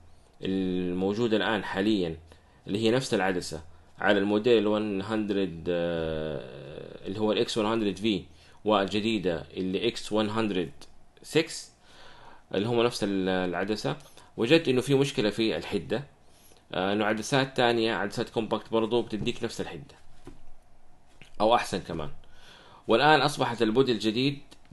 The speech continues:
الميجا بكسل فيه، آه، دبل، زودوه، صار دون حدود خمسة وأربعين تقريبًا، فهذا بيبين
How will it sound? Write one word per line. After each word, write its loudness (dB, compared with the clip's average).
الميجا 2
بكسل 0
فيه، 0
آه، -4
دبل، 2
زودوه، 2
صار 2
دون 2
حدود -2
خمسة -2
وأربعين -2
تقريبًا، -2
فهذا 4
بيبين 4